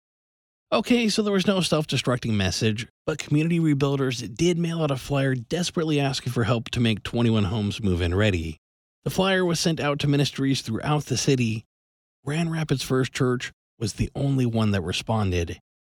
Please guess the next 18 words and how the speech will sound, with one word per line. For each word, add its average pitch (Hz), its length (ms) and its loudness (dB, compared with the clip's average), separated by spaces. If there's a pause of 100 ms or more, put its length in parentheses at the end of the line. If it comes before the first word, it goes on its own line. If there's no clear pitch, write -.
(100)
Community 233 280 0
Rebuilders 190 520 0
was 147 200 2
looking 156 300 0
for 127 280 -2
used 151 580 -2
items 156 340 -2
in 131 120 0
good 120 160 -2
condition. 110 640 -2 (480)
Pastor 185 340 2
Sam 147 240 2
and 123 120 2
Brenda 123 280 2
tell 113 220 0
A 110 180 0
G 107 180 -2
News 110 420 2